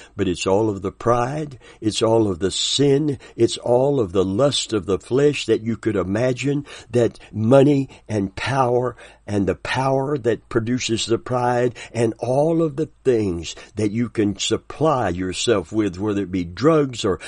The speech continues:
sex or all these other perverted things that the flesh can completely indulge itself in. We have to make a choice.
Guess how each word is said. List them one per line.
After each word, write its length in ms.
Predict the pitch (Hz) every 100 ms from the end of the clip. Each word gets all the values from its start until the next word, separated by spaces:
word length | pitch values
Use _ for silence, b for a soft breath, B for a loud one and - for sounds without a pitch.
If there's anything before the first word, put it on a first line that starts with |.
| B
sex 640 | - - - 151 139 -
or 180 | 110 98 B B
all 320 | 131 147 156
these 300 | 143 147 143 -
other 380 | 147 160 156 135 120 B _ _ _ -
perverted 720 | 143 113 117 165 156 156 -
things 440 | 120 104 87 85
that 200 | - 104
the 140 | - 98
flesh 500 | - 131 143 123 -
can 220 | 113 101
completely 800 | - 101 - 135 135 113 110 98 B B _ - 127
indulge 800 | 120 110 85 123 139 139 120 123
itself 640 | 113 - - 117 107 -
in. 400 | 120 107 80 67 b b b b - - _ _ -
We 180 | 107 127
have 200 | 120 -
to 100 | 110
make 280 | 110 104
a 80 | 101
choice. 580 | 92 - 139 123 95 -